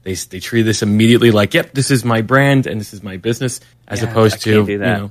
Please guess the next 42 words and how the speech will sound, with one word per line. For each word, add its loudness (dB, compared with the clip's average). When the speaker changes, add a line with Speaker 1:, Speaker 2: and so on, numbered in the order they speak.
Speaker 2:
I -18
can't -12
do -10
that. -12
Speaker 1:
No, 4
Speaker 2:
I, 4
Speaker 1:
it's -4
hard. -4
It's, -18
Speaker 2:
I -2
feel 2
Speaker 1:
it's 0
Speaker 2:
like -2
there's 0
a 2
disconnect 0
too 0
with 0
some 0
of 0
the -2
larger 2
streamers -4
and -6
even -2
some -2
of -2
the -2
lower, 2
uh, 4
like, -2
very 0
beginning -4
people -4
that, 0
that 0
that's -2
their 4
motivation 0
is -2
money. -2
Um, 2